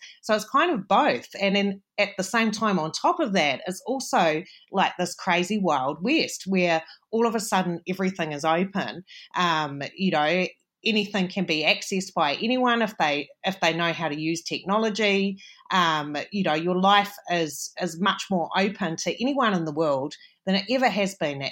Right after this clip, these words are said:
any point in history. Um, so I think it,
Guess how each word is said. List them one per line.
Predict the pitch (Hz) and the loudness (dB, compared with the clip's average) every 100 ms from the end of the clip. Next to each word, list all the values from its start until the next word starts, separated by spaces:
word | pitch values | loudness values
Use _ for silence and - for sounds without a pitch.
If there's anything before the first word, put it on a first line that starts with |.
| - | -4
any | 240 214 | 0 0
point | 190 170 170 | 0 -4 -4
in | 165 | -6
history. | 160 233 240 202 147 135 - - - - | -4 -4 -4 -4 -4 -6 -12 -20 -20 -2
Um, | 196 175 151 147 | 0 0 -2 -6
so | - 196 185 - - | 2 4 4 0 -2
I | 214 | -2
think | 214 269 | -2 -4
it, | 262 | -6